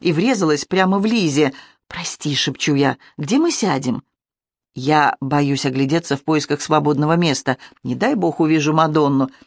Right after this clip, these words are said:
и она посчитает, будто я на нее пялюсь. «Сюда», решает Лизи и, судорожно дернув головой, показывает на деревянный стол. Нам каким-то образом удается сесть, пристроить наши сумки и даже взять меню коктейлей.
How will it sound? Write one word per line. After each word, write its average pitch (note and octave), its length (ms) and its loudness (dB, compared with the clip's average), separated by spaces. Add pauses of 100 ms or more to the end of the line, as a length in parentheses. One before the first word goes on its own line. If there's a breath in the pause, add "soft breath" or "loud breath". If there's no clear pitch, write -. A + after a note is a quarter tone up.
и E3+ 80 2
она D#3 200 2
посчитает, D#3 680 0
будто E3+ 320 0
я D3+ 180 2
на D3+ 80 -2
нее D3+ 240 0
пялюсь. C#3 540 -2 (420)
«Сюда», C#3+ 460 0 (240)
решает C#3 480 0
Лизи G#3 340 0 (260 loud breath)
и, F#3+ 100 0
судорожно E3 560 2
дернув D3+ 340 0
головой, D3 380 2
показывает G3 640 0
на A#3+ 120 2
деревянный C#3 580 2
стол. A#2 360 -4 (1000 loud breath)
Нам D#4 260 2
каким-то A3+ 420 2
образом F3+ 600 2
удается F#3+ 680 2
сесть, A3+ 640 -2
пристроить F#3 480 0
наши D3 260 0
сумки A#3 500 0 (200 loud breath)
и F#3 120 0
даже B3+ 300 2
взять G3 300 0
меню D#3 260 2
коктейлей. B2 600 -2